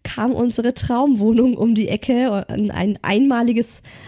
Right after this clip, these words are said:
Angebot, eine einmalige Chance, obwohl ich schon gesagt habe, jetzt in der Schwangerschaft möchte ich eigentlich nicht noch eine Wohnung oder ein Haus oder ein Grundstück oder irgendwas kaufen. Das hatten wir ja vier Jahre lang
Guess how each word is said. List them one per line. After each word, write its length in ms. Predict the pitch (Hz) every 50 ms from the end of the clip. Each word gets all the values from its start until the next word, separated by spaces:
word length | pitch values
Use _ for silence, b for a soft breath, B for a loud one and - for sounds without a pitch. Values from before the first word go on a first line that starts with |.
| B B
Angebot, 560 | - 214 254 269 247 247 196 196 208 208 214
eine 140 | - 220 -
einmalige 480 | 190 202 226 233 220 208 208 208 202 196
Chance, 720 | - - 233 220 240 247 254 - - 214 208 220 233 -
obwohl 320 | - 208 214 220 226 196 -
ich 200 | 226 - - -
schon 200 | - 233 226 220
gesagt 360 | 240 214 214 220 233 - -
habe, 200 | 220 208 214 - B B B B B B B B
jetzt 220 | - 208 214 208 -
in 100 | 220 202
der 120 | 196 214
Schwangerschaft 600 | - - 208 233 220 214 226 - 214 208 - -
möchte 220 | 220 202 208 - 214
ich 140 | - - 165
eigentlich 360 | 175 208 202 208 214 - -
nicht 440 | 233 254 269 285 269 - - - 240
noch 260 | 220 214 214 214 - - - _ B B B B B B B B B B B B
eine 260 | - 208 214 226 220 208
Wohnung 380 | 226 240 269 269 262 262 247
oder 160 | 226 226 220
ein 220 | 214 214 220 202 196
Haus 300 | 214 214 226 240 247 -
oder 120 | 220 208
ein 140 | 196 196 208
Grundstück 480 | - 226 233 277 277 - - 226 214 214
oder 180 | 202 196 190
irgendwas 320 | 190 208 226 202 202 - -
kaufen. 500 | - - 202 196 208 220 220 - 247 233
Das 200 | 208 208 - 220
hatten 220 | 220 - 220 208
wir 80 | 196 190
ja 140 | 185 185
vier 260 | 190 - - - 226 220
Jahre 300 | 214 190 196 208 214 196
lang 460 | 196 185 185 185 180 180 196 208